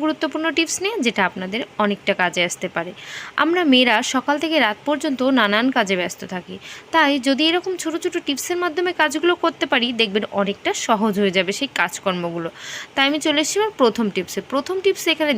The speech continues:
দেখতেই পাচ্ছেন একটা নতুন কাচের গ্লাস। তো আমরা এই ধরনের কাচের গ্লাস যখনই বাজার থেকে কিনে আনি, আনার পর ঠিক গ্লাসের এই মুখের এই জায়গাটা অনেক সময় উঁচু মতো, একটু ধার মতো কিছু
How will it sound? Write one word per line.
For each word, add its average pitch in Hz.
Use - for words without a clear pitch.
দেখতেই 247
পাচ্ছেন 339
একটা -
নতুন 214
কাচের 190
গ্লাস। 165
তো 311
আমরা 320
এই 254
ধরনের 320
কাচের 254
গ্লাস 247
যখনই 269
বাজার 285
থেকে 320
কিনে 311
আনি, 240
আনার 254
পর 247
ঠিক 320
গ্লাসের 233
এই 285
মুখের 294
এই 302
জায়গাটা 262
অনেক 247
সময় 277
উঁচু 339
মতো, 339
একটু -
ধার 233
মতো 320
কিছু 262